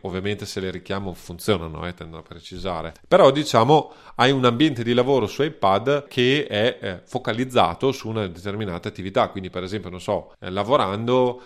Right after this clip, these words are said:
eh, a-, si possono avere solo le applicazioni che si utilizzano per il lavoro e non quelle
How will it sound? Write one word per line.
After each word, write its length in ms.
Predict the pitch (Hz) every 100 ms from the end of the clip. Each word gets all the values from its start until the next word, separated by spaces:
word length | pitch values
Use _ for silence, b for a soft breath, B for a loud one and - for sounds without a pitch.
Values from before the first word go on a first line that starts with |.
| B
eh, 180 | - 95
a-, 380 | 95 95 92 92
si 140 | 90 101
possono 320 | 104 - 117
avere 460 | 101 98 117 87 -
solo 280 | - 113
le 60 | 113
applicazioni 560 | - 98 120 117 104 110
che 120 | 95
si 120 | -
utilizzano 540 | 101 127 110 98 98
per 140 | 90 101
il 80 | 113
lavoro 520 | 135 92 110 135 -
e 140 | 101
non 260 | 101 98 104
quelle 680 | 110 87 104 110 - _